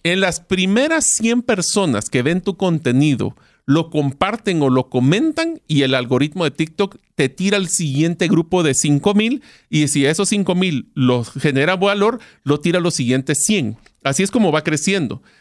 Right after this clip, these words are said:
Si tus primeros cien no genera ese, te tira. Por eso es que yo te, a veces tengo posteos de que son doscientas personas lo que lo vieron y ya no pasó. Hay otros que he tenido unos de ciento setenta mil, es porque las personas comentaron.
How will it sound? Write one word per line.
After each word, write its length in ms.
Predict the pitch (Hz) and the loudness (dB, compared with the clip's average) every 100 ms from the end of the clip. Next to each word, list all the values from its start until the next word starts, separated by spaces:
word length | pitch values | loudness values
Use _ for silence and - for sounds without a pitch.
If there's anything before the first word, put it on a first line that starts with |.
| - | -8
Si 200 | - 156 | -4 -4
tus 300 | - 208 208 | 0 -2 0
primeros 420 | 214 220 311 330 | 0 0 0 0
cien 460 | - 233 139 107 165 | 0 0 -2 -2 2
no 320 | 160 202 285 | 4 4 2
genera 400 | 269 233 247 262 | 0 2 2 0
ese, 260 | 247 269 - _ | 0 -4 -6 _
te 120 | 151 | -4
tira. 320 | - 170 113 - _ _ _ _ _ _ | -2 -2 -4 -12 _ _ _ _ _ _
Por 120 | 170 | -2
eso 100 | 185 | -2
es 40 | 240 | 0
que 60 | 208 | -2
yo 100 | 196 | 0
te, 100 | 190 | 0
a 60 | |
veces 260 | 190 220 202 | 0 -2 -2
tengo 240 | 202 202 | -2 0
posteos 600 | 170 135 - 190 180 185 - - _ - | -2 -2 0 0 0 -4 -10 -20 _ -2
de 160 | 147 | -2
que 160 | 143 139 | 0 -2
son 240 | 165 185 | 0 0
doscientas 420 | 160 - 185 196 | 0 0 0 -2
personas 460 | - 127 185 185 160 | -2 -2 0 0 0
lo 100 | 127 | 0
que 80 | 127 | 0
lo 100 | 120 | 2
vieron 220 | 165 220 | 2 2
y 100 | 151 | 2
ya 140 | 139 | 0
no 160 | 156 165 | 0 -2
pasó. 400 | 220 220 240 - _ _ _ | -2 -2 -2 -4 _ _ _
Hay 200 | - 147 | -4 0
otros 320 | 175 196 196 - | 0 0 -2 -2
que 80 | |
he 20 | 143 | -2
tenido 360 | 143 147 165 | 0 0 0
unos 220 | 151 165 | 0 0
de 120 | 139 120 | 0 0
ciento 320 | 156 170 180 | 0 -2 -2
setenta 440 | 175 165 139 131 | -2 -2 -2 0
mil, 240 | 131 190 294 | 2 0 0
es 80 | |
porque 240 | - 156 139 | -2 -2 -2
las 140 | 127 | -4
personas 320 | 123 139 165 | -4 -2 -2
comentaron. 680 | - 156 120 110 196 220 76 | 0 0 0 0 -2 -2 -6